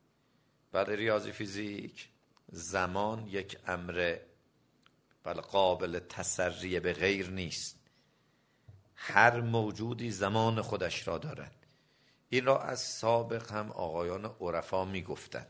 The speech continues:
این بحث بود در عرفان که دیگران اینها رو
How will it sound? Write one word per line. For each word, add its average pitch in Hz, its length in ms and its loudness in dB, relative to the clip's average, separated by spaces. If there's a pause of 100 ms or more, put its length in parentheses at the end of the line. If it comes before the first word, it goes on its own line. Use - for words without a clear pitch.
(160)
این 110 300 -6
بحث 95 400 -2 (100)
بود 107 220 -6
در 82 220 -8
عرفان 117 680 -2 (680)
که 123 120 0
دیگران 123 500 -2
اینها 110 360 -4
رو 113 260 -6